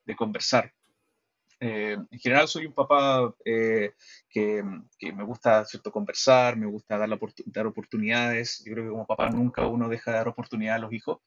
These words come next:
Eh, y me gusta,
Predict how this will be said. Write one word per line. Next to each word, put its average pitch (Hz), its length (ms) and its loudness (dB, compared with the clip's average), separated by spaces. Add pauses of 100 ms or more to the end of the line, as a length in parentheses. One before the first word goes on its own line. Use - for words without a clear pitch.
(480)
Eh, 117 320 8 (300)
y 113 640 2
me 104 120 -4
gusta, 104 760 0